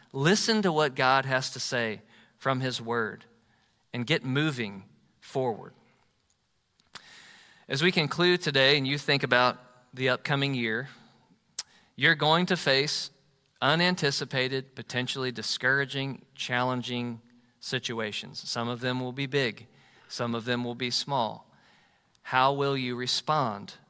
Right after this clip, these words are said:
to those situations? Will you respond with faith, trusting God, or with fear and trusting in yourself? We see in the life of Elijah that one path leads to the glory of God, which is what has,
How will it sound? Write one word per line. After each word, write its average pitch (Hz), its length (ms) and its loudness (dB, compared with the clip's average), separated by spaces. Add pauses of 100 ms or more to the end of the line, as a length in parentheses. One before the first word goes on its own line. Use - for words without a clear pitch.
(140)
to 123 100 -10
those 113 460 -6
situations? 143 920 -6 (520)
Will 120 140 -6
you 117 140 -4
respond 156 800 2
with 147 160 -2
faith, 180 600 0 (720)
trusting 156 460 -2
God, 143 460 4 (180)
or 131 420 0 (100)
with 139 160 -2
fear 135 680 -2
and 139 180 -4
trusting 131 540 -2
in 123 400 -4 (280)
yourself? 131 680 -2 (1300)
We 160 160 2
see 180 200 2
in 202 100 4
the 202 100 6
life 170 240 4
of 156 100 -2
Elijah 143 400 4
that 139 180 0
one 160 220 4
path 170 380 2
leads 156 320 2
to 160 80 2
the 151 100 2
glory 143 380 2
of 165 120 -2
God, 185 300 4
which 131 160 -6
is 135 140 -6
what 151 140 4
has, 147 180 2